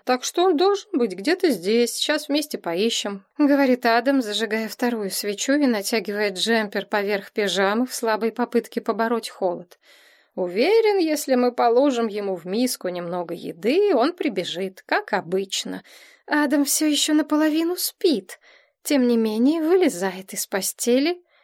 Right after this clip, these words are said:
и спешит на лестничную площадку. Он останавливается, чтобы осмотреть пустую собачью лежанку,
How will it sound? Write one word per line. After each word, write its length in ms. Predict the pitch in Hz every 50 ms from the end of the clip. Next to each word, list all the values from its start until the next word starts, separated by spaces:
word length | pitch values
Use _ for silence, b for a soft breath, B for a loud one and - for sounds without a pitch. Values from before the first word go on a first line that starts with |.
| b b
и 100 | b 370
спешит 640 | 339 - - - 277 254 - - - 214 214 226 -
на 140 | 269 262 262
лестничную 720 | 233 202 202 190 - - - 190 190 - - 196 190 190 190
площадку. 800 | 196 196 202 196 - - - 190 - - - - - 208 196 _ _ _ _ _ _ _ _ _ _ _ _ _ _ _ _ _ -
Он 160 | 294 277 277
останавливается, 920 | 277 269 - - 262 247 233 226 226 214 208 233 214 208 208 208 - 233 208
чтобы 320 | - - 220 202 185 208
осмотреть 640 | 202 202 - - 208 196 196 - 202 202 196 - -
пустую 500 | - 196 190 - - - - 180 175 175
собачью 720 | - - - 190 175 180 185 185 175 - - 190 190 185
лежанку, 680 | 175 175 180 175 175 185 196 220 247 254 - 381 359